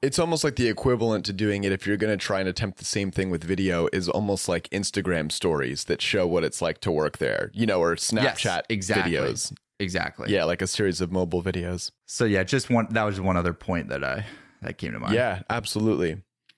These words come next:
Speaker 1: Now, the second way you could use an internal podcast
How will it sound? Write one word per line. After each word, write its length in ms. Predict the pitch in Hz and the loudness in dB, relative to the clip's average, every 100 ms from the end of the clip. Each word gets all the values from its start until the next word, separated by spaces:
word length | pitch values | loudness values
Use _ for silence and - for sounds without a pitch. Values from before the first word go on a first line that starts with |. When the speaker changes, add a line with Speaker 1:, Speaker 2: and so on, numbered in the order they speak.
| _ | _
Speaker 1:
Now, 240 | - 131 135 | -2 0 2
the 160 | 127 | 2
second 420 | 120 - 170 208 151 | 2 2 2 2 2
way 120 | 135 | 2
you 80 | 113 | 2
could 160 | 120 | 2
use 160 | 120 113 | 2 2
an 60 | |
internal 300 | 113 104 110 | 0 0 0
podcast 800 | 98 101 92 87 90 90 - - | 0 0 -2 -2 -2 -2 -4 -10